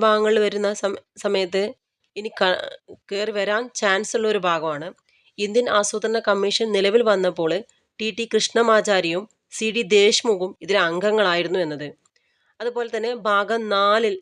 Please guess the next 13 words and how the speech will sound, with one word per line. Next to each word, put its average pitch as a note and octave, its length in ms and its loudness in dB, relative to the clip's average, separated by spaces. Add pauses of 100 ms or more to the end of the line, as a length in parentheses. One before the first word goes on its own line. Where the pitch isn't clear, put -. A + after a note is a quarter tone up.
നിർദ്ദേശക G3 540 0
തത്വങ്ങളിലാണ്, G3 800 4 (640)
ആ, F3 120 -4 (400)
പഞ്ചവത്സര F#3 440 0
പദ്ധതികളെ E3+ 480 0
ഉൾപ്പെടുത്തിയിട്ടുള്ളത്. E3 840 -2 (920)
പിന്നെ A#3 140 -8
സ്ഥിരമായിട്ട് A#3+ 500 2
ചോദിക്കുന്ന B3 480 2
ഒരു A#3 100 2
ക്വസ്റ്റ്യനാണ് G3 520 -2 (400)
ആസൂത്രണ A3 440 -6
കമ്മീഷൻ G#3+ 520 -2